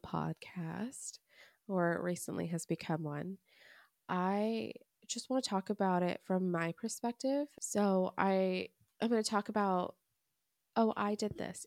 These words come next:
I did that, I, I do this," kind of thing. Um, take what you want. Honestly, if you wanna take bits and pieces and incorporate them into your life,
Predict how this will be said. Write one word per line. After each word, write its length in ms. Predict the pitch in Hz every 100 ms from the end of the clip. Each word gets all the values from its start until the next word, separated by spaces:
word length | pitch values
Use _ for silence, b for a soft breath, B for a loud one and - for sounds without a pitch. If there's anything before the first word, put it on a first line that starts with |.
| -
I 120 | 196
did 300 | - 190 185
that, 320 | - - - -
I, 360 | 190 190 190 -
I 100 | 190
do 200 | 185 196
this," 420 | 185 - - - - _ _
kind 200 | - 185
of 100 | 190
thing. 400 | - 208 214 220 B B B B B B -
Um, 260 | 202 196 -
take 280 | - 240 262
what 160 | 302 -
you 140 | 240
want. 300 | 196 165 165 - _ _ _ _
Honestly, 800 | 190 185 196 - 214 214 214 220 -
if 180 | 196
you 180 | 196 185
wanna 260 | 180 185 185
take 320 | - 220 -
bits 240 | 214 -
and 100 | 190
pieces 540 | 185 175 170 175 165 160
and 200 | - 175
incorporate 680 | 175 175 - 165 175 170 -
them 160 | 170 165
into 300 | 165 - 175
your 180 | 165 160
life, 460 | 160 160 165 185